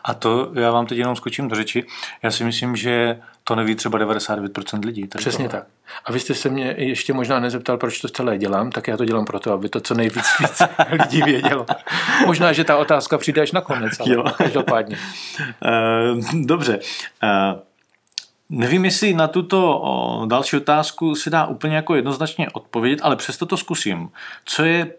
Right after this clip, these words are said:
Speaker 1: podle vás, přímo podle vás, eh, to nejdůležitější, nebo ta nejdůležitější vlastnost u úspěšného obchodníka? Jestli se to vůbec takto dá, eh, položit ta otázka jako jedna, kdybyste měli jednu vypíchnout.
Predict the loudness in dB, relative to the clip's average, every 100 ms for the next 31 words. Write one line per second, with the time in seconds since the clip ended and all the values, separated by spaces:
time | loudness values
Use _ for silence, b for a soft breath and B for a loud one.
0 | _ 0 2 2 4 4 2 -2 -6 -2
1 | -2 -2 -2 0 0 -2 -6 -10 -14 B
2 | B B B -2 0 -2 -4 -2 0 0
3 | 0 -2 -2 -6 -4 -4 -4 -6 -6 -6
4 | -4 -4 -4 -2 0 0 0 -2 -2 -4
5 | -2 -2 -2 -2 -4 -6 -8 -8 -4 -6
6 | -4 -4 -4 -2 -4 -4 -6 -10 -10 -12
7 | -12 -14 -18 _ _ _ _ _ _ _
8 | _ _ _ _ -6 -4 -4 -4 -4 -4
9 | -2 -4 -2 2 4 4 0 -4 _ _
10 | -4 -2 -4 -4 -4 -2 -4 0 0 -2
11 | -4 -2 -2 0 -2 -2 -6 -6 -4 0
12 | 0 -2 -4 -6 -10 -14 -18